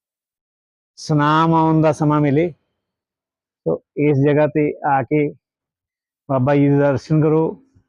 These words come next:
ਅਤੇ ਜੋ ਆਪਣੀ ਜ਼ਿੰਦਗੀ ਦੇ ਵਿੱਚ ਦੁੱਖ ਤਕਲੀਫਾਂ ਨੇ, ਉਹਨਾਂ ਤੋਂ ਛੁਟਕਾਰਾ ਪਾਓ। ਸੋ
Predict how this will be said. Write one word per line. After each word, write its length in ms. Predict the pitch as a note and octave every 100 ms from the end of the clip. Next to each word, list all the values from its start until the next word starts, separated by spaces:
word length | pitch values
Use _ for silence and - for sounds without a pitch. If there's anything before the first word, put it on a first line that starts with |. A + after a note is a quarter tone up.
| _ _ _ _ _ _
ਅਤੇ 280 | C3+ D3 D#3 - _ _ _ _ _ -
ਜੋ 260 | C#3+ D3
ਆਪਣੀ 320 | D3 C3+ D3 C#3+
ਜ਼ਿੰਦਗੀ 400 | C#3+ C#3 C#3 D3
ਦੇ 120 | D3+
ਵਿੱਚ 220 | C3+ B2+
ਦੁੱਖ 240 | C3+ C3+ -
ਤਕਲੀਫਾਂ 560 | C3+ C#3+ C#3 C3 C#3+ C#3+
ਨੇ, 240 | C#3+ D3+ - _ _ _ _ _ _ _ _ _ _ _
ਉਹਨਾਂ 240 | E3 E3 F3
ਤੋਂ 160 | F3
ਛੁਟਕਾਰਾ 480 | D#3 C#3+ D3 C#3+ D3
ਪਾਓ। 340 | C#3 D3 D3 D3+ - _ _ _ _ _ _ _ _ _ _ _ _ _ _ _ _ _
ਸੋ 400 | D3 C#3+ C#3+ -